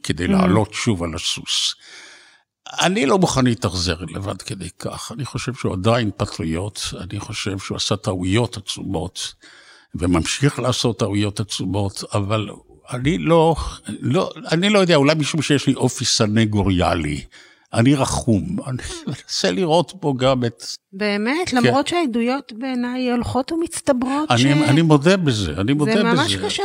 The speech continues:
Speaker 2: לסנגר על המהלכים האחרונים שלו.
Speaker 1: אה, כן, זה קשה, אבל אם אין קושי, אז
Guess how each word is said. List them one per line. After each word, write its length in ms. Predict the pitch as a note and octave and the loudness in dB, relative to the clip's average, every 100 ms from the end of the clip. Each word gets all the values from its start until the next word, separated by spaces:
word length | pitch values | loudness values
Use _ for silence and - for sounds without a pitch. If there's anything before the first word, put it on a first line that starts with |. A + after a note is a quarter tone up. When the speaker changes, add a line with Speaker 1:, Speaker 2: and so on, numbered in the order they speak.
| G4+ | -2
Speaker 2:
לסנגר 460 | F#4 C4 E3+ F3+ F3 | -4 -6 -2 0 0
על 180 | F3+ | 0
המהלכים 640 | F3 F3 F3 F3 - F3+ F3 | 0 0 2 0 0 0 2
האחרונים 560 | E3+ - E3+ F3 E3+ | 2 0 -2 -2 -2
שלו. 260 | E3 F3 D#3+ D#3+ - G3 | -4 -4 -4 -6 -8 -12
Speaker 1:
אה, 40 | - - E3+ - _ | -12 -14 -20 -20 _
כן, 180 | - F#2+ - - - | -2 -2 -6 -18 -10
זה 140 | A#2 | -6
קשה, 360 | A2+ - - F#3 - | -4 -2 0 -2 0
אבל 260 | A2 A2 B2+ B2+ A2 - | 0 2 2 0 -2 -2
אם 240 | A#2 A2 | -2 0
אין 180 | A2+ C#3 | 2 2
קושי, 680 | - D#3 D3+ - A2+ G#2+ A2 | 2 2 2 0 0 0 0
אז 280 | - F2+ G2 | -2 -4 -2